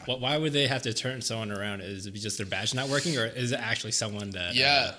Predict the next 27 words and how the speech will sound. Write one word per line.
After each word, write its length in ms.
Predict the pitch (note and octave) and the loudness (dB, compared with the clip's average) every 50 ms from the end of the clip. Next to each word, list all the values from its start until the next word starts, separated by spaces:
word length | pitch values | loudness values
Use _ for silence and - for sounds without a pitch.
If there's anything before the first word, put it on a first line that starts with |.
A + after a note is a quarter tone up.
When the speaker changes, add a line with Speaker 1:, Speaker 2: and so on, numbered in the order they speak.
| - | -6
Speaker 2:
Well, 220 | C3 C#3 D#3 D#3+ E3 | -2 0 4 6 6
so 360 | - - F3+ F3 E3+ E3 D3+ | 6 6 6 4 2 0 0
if 280 | - - C3+ C3+ C3+ D3+ | -2 -2 -2 0 0 0
you're 80 | D#3+ F3 | -2 0
coming 280 | E3+ G3+ F#3+ F#3 F3 D#3 | -2 -2 -2 0 0 0
in 240 | - D3+ D#3 D3+ C#3+ | 2 2 2 0 -2
from 380 | - - - D3 D3 D3+ D3 | -6 -4 -2 0 0 0 0
the 80 | C3+ A#2+ | 0 -2
Knoxville 840 | A#2+ A#2+ A#2 A#2+ A#2+ A#2+ - - A#2 A#2 A2+ A2+ A2+ A2+ A2 A2+ - | 0 -2 -2 -2 0 0 -2 -2 -2 -2 -2 0 0 0 -2 -2 -2
area, 380 | A#2 A#2 A#2 A2+ G#2+ G#2+ G#2 | -2 0 0 0 -2 0 2
so 120 | G#2 - A#2+ | 4 4 4
if 120 | A#2+ A#2+ | 2 0
you're 80 | C3+ C3 | -2 -2
going 360 | A#2+ B2+ A#2+ B2 B2 B2 A#2 | 0 0 0 2 0 0 -2
from 420 | - - - - C3+ C3 C#3 C3+ B2+ | -4 -8 -8 -2 0 2 2 2 0
Knoxville 440 | B2 A2+ A#2 - - - A2+ A2 | -2 -2 -4 -4 -6 -6 -6 -8
to 280 | G#2+ - - C3+ B2+ - | -6 -4 -2 -2 -2 -2
Oak 180 | A2 A2+ A2 - G#2+ | -2 -4 -6 -8 -8
Ridge, 400 | G#2+ G#2+ G#2 G#2 G2+ G2+ G2 G2+ | -8 -6 -6 -6 -4 -4 -6 -6
which 200 | G#2+ G#2+ G#2 A#2+ | -6 -6 -6 -6
it's 280 | A#2 G#2 - - - - | -2 0 2 2 2 2
like 160 | A2 G#2 - | 0 -4 -6
a 40 | A2 | -8
twenty, 460 | - - A#2+ G#2+ G#2 G#2+ G#2+ G#2+ G#2+ | -8 -8 -8 -6 -6 -6 -6 -6 -8
twenty-five 460 | G2+ - - G#2+ G#2+ G#2 - G#2+ G#2+ G#2+ | -8 -10 -10 -10 -8 -6 -4 -4 -4 -4
minute 180 | G#2 G#2 G2+ - | -6 -8 -8 -8
drive, 300 | G#2 G#2 G#2 G2+ G#2 G#2 | -8 -8 -6 -6 -6 -8